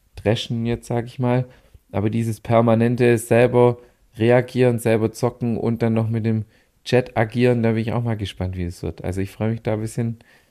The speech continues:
drauf. Ich bin mal gespannt, wie das ankommt. Aber im Endeffekt soll es ja so, wie wir vor zwei Jahren mal so kläglich versucht haben,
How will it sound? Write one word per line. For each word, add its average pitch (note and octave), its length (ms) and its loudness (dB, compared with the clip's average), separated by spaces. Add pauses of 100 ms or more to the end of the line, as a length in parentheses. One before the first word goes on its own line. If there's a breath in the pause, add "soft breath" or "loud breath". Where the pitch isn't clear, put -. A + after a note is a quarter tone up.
(200 soft breath)
drauf. A#2+ 340 0
Ich A2+ 140 -8
bin G#2 120 -4
mal G2+ 140 0
gespannt, G#2 320 -6
wie G#2 120 -2
das G#2+ 240 -8
ankommt. A2+ 460 -4 (320 soft breath)
Aber G#2+ 200 2
im A2+ 80 0
Endeffekt A#2+ 440 0
soll A#2+ 120 4
es A#2+ 100 2
ja A2+ 100 4
so, B2 220 2
wie B2 120 0
wir B2 140 4
vor A#2 180 0
zwei A2+ 220 4
Jahren A2+ 320 6
mal G2 220 4
so F#2+ 140 -2
kläglich G2+ 520 -2
versucht G#2+ 440 -6
haben, F2 320 0